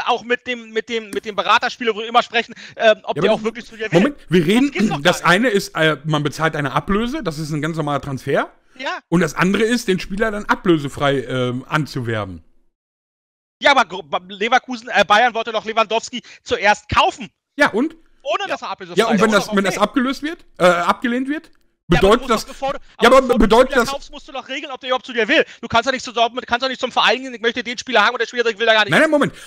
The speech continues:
Speaker 2: Also, da, wieder immer noch zwei verschiedene Dinge. Aber nehmen wir mal das erste Ding. Wenn ich einen Spieler, ähm, oder wenn ich, äh, einen Schein für einen Spieler eine Summe auf den Tisch lege, dem Verein faxe, wie auch immer, außer das Fax
Speaker 1: Ja, ja.
Speaker 2: ist kaputt. Ja? Und der Verein sagt, äh, nee, haben wir kein Interesse dran, wollen wir gar nicht,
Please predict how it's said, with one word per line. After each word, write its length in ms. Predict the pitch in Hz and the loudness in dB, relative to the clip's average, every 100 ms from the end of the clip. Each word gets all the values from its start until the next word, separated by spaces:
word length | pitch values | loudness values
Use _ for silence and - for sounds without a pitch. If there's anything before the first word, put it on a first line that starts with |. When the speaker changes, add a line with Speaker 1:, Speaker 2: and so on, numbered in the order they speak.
| - | 0
Speaker 2:
Also, 360 | 180 196 - - 165 - 185 160 | 2 4 0 -8 -20 -20 -10 -6
da, 80 | 202 - | -6 -4
wieder 200 | 202 285 | -2 0
immer 200 | 214 254 | 2 2
noch 140 | 160 - | 2 0
zwei 220 | 175 233 | 0 2
verschiedene 340 | 226 - 240 | 0 -2 -4
Dinge. 240 | 185 214 127 | -2 -2 0
Aber 180 | 156 175 | 2 4
nehmen 180 | 247 | 2
wir 40 | 294 | 2
mal 120 | 254 | 0
das 120 | 226 | 0
erste 320 | 185 185 - | 0 0 0
Ding. 240 | 120 - 160 | -6 -6 -2
Wenn 100 | 208 | -2
ich 200 | 285 - | -2 -2
einen 160 | 190 | -2
Spieler, 500 | 170 214 247 254 233 196 | -2 -6 -2 0 -2 0
ähm, 480 | 190 190 190 185 175 160 143 | 0 0 -6 -8 -12 -14 -8
oder 260 | 165 147 151 | -2 0 0
wenn 100 | 240 | -4
ich, 180 | 269 - - - - | -6 -10 -20 -20 -14
äh, 220 | - 160 - | 0 0 2
einen 220 | 151 143 | -4 -4
Schein 340 | - 180 277 | -2 -2 -2
für 160 | - 165 | -2 -2
einen 140 | 170 | -2
Spieler 380 | - 196 220 214 | -6 0 2 2
eine 220 | 190 175 | 0 -2
Summe 260 | 156 190 208 | 2 2 2
auf 120 | 185 | 0
den 100 | 160 | 0
Tisch 260 | 180 - - | -4 -4 -2
lege, 240 | 117 113 | -2 0
dem 120 | 131 | -4
Verein 300 | 151 180 180 | 2 4 4
faxe, 440 | - 120 - 87 98 | 2 -4 -6 -10 -4
wie 100 | 277 | -2
auch 80 | 170 | -2
immer, 240 | 135 90 - - | -4 -8 -14 -8
außer 240 | 120 - | -8 -6
das 80 | 113 | -4
Fax 180 | 151 175 | -4 -4
Speaker 1:
Ja, 60 | |
ja. 60 | 190 | -10
Speaker 2:
ist 80 | - | -6
kaputt. 300 | 120 95 - - - _ _ | -6 -6 -10 -20 -20 _ _
Ja? 180 | 143 220 - - _ | -4 -4 -6 -20 _
Und 140 | - | 2
der 80 | 175 | 4
Verein 260 | - 180 226 | 4 2 2
sagt, 240 | 220 208 | 2 0
äh, 120 | 135 147 | -2 0
nee, 180 | 160 | 2
haben 80 | 147 | 2
wir 80 | 156 | 2
kein 160 | - 156 | 0 -2
Interesse 380 | 156 214 214 | 0 -2 0
dran, 180 | 131 147 | -2 -2
wollen 140 | 156 165 | -2 -2
wir 40 | |
gar 160 | 123 123 | -2 -4
nicht, 180 | 196 | -6